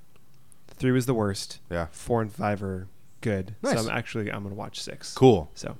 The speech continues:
Speaker 2: So yeah, so it, it's coming up on the end. Um, apparently Hulu has confirmed that they, the, they are doing a Ghost Rider series. The Ghost Rider that was in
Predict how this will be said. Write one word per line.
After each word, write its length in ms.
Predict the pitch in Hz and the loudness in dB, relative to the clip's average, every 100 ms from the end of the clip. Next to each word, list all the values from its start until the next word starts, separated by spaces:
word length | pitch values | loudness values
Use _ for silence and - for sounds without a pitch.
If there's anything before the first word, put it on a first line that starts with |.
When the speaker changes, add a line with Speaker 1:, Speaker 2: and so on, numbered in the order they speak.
| - | -8
Speaker 2:
So 140 | - 135 | 2 2
yeah, 100 | 123 | 4
so 140 | 117 | 0
it, 100 | 135 | 0
it's 160 | 120 - | -2 2
coming 220 | 151 147 | 4 6
up 100 | 139 | 8
on 140 | 139 | 6
the 100 | 117 | 6
end. 220 | 92 87 - - - - - | 4 0 -6 -16 -16 -12 4
Um, 800 | 104 104 98 95 92 90 85 78 - - - - - - - - | 8 10 10 10 8 4 0 -6 -10 -18 -18 -18 -18 -18 -16 -10
apparently 360 | - 123 135 113 | -2 4 8 10
Hulu 380 | 120 139 135 117 | 10 12 12 12
has 120 | 101 | 8
confirmed 360 | 107 95 147 | 0 2 2
that 80 | 104 | 2
they, 220 | 98 101 | 2 2
the, 380 | - - 98 92 - - | 0 2 2 2 -2 2
they 80 | |
are 100 | 98 | 2
doing 220 | 95 107 110 | 4 6 6
a 60 | |
Ghost 240 | 98 117 101 | 6 6 6
Rider 200 | 85 82 | 0 0
series. 560 | 87 78 78 87 - - - - - - - - - | -2 -2 -4 -4 -8 -14 -18 -18 -18 -18 -18 -2 0
The 80 | |
Ghost 260 | 92 101 - | 4 4 4
Rider 140 | 95 | 2
that 100 | 92 | 2
was 140 | 95 90 | 0 0
in 360 | 92 92 90 | 0 0 -4